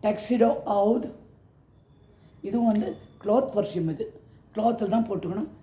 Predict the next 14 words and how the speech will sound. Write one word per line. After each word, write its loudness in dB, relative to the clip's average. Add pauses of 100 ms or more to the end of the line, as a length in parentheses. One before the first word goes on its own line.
(120)
மேலே 2
போட்டுக்க -6
முடியாது. -6 (520)
இது -2
ஒரு 6
பைத்தியக்காரத்தனமான 0
ஆசைகள். -2 (2250)
இது -2 (1600)
மஸ்க் 2 (1300)
ரிஜியல் 4
இன்ஃபினிட்டி. -4 (2750)
இது -2
ஒயிட் 0
அவுத். 0